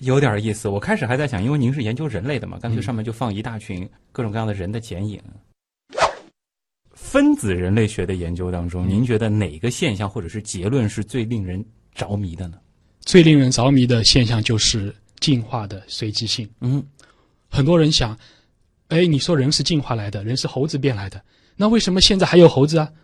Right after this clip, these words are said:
Speaker 2: 为什么现在猴子变不成人啊？如果现在猴子变成人，那就不叫进化了。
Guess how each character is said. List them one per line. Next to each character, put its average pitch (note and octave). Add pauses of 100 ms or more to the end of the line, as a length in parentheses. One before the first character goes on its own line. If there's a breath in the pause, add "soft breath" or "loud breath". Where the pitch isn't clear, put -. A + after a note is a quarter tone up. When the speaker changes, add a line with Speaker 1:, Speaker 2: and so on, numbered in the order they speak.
Speaker 2:
为 G#3+
什 F#3+
么 F#3
现 G3+
在 F#3
猴 D3+
子 D#3
变 F3
不 E3
成 D3+
人 B2
啊？ D#3 (460)
如 D3
果 E3+
现 F3+
在 D#3
猴 B2
子 B2
变 B2+
成 G#2+
人， G2+
那 A#2
就 G#2+
不 -
叫 A#2
进 G2+
化 G#2
了。 -